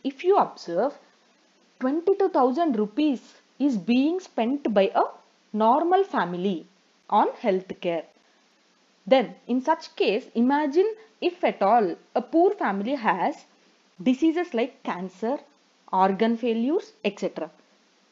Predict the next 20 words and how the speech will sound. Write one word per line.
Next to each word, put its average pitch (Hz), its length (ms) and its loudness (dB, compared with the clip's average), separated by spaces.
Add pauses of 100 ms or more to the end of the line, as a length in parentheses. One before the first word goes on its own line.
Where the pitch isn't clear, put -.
(380)
Their 320 260 6
life 254 340 -2
becomes 240 340 -6
chaos. 170 440 -6
That 196 260 -2
means 196 280 -8 (340)
Indian 339 400 4 (120)
families 196 640 -4
are 214 240 2
spending 320 500 -6
twenty-two 311 600 -2
thousand 262 680 0
on 247 220 0
hospitalization 233 1000 -2
itself, 185 500 -6
that 196 340 -4
too 349 200 -6 (120)
in 294 280 -4
private 233 460 0
hospitals. 175 540 -10